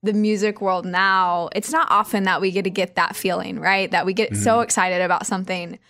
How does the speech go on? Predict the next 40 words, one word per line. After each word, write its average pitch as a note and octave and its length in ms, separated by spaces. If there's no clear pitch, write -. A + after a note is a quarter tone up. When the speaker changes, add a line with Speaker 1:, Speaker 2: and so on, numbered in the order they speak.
Speaker 1:
We B3 100
go D4 140
and B3+ 140
see A#3+ 160
people A3 240
and F#3+ 80
it's F#3+ 160
really G#3+ 160
cool G#3 320
and F#3+ 100
they're F#3 80
great F#3 220
experiences, G3+ 840
but A3 160
we A#3 100
don't A#3 200
get G#3 200
that F3+ 320
same G#3 260
level F#3 260
of F3 200
excitement F#3 420
anymore. D3+ 280
We're F3+ 60
kinda G#3 200
jaded, F#3 400
in D4 140
Speaker 2:
Exactly. G2+ 400
Speaker 1:
a G#2 40
sense. - 120
And A#3+ 160
so A#3 300
getting A#3 400
to A#3+ 120
do G3+ 260
that A3 220
for G3+ 140
him G3+ 300
and F#3+ 120
watch - 520